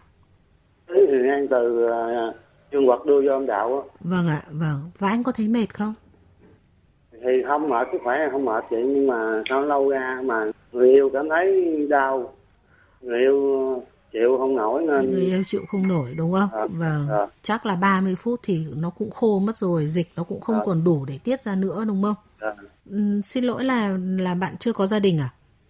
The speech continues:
Speaker 1: Dạ, chưa.
Speaker 2: À thế à? Ừ.
Speaker 1: Dạ.
Speaker 2: Cái tình trạng này thì, ờ, nó từ trước đến nay hay là bây giờ nó mới bị?
Speaker 1: Từ trước đến nay luôn chị.
Speaker 2: À, tức là từ trước đến nay là mình đều quan hệ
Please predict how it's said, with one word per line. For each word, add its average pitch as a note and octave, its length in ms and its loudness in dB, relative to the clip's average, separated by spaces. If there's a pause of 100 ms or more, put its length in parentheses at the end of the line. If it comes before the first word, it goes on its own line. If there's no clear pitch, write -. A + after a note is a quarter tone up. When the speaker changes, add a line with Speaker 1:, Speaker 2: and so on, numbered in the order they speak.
(240)
Speaker 1:
Dạ, A#2 60 -8 (100)
chưa. C#3+ 320 6 (400)
Speaker 2:
À E3 240 -2
thế D#3 140 -2
à? F3+ 280 0 (240)
Ừ. E3 300 -4
Speaker 1:
Dạ. G2 200 -4 (360)
Speaker 2:
Cái D#4 120 0
tình B3+ 160 4
trạng G3 260 2
này F#3 340 4
thì, F3+ 400 2
ờ, F3 220 -2
nó G3+ 280 -2
từ G#3 260 0
trước D4+ 240 -2
đến G#3 140 0
nay A3+ 200 0
hay G#3+ 140 0
là F#3+ 100 0
bây G#3 160 2
giờ F#3+ 240 2
nó D#3+ 100 0
mới G3 160 -2
bị? G3 240 -6 (160)
Speaker 1:
Từ B2+ 200 4
trước F#3 220 4
đến F3+ 80 0
nay D#3+ 200 0
luôn C#3 200 0
chị. B2+ 280 0 (300)
Speaker 2:
À, F3+ 500 -2
tức A3+ 80 -4
là G#3+ 100 -2
từ F3+ 200 0
trước A#3 160 -2
đến G3 180 -2
nay G3 160 0
là F3+ 100 -2
mình E3+ 240 -2
đều D#3+ 140 0
quan F#3+ 240 -4
hệ F#3 180 -4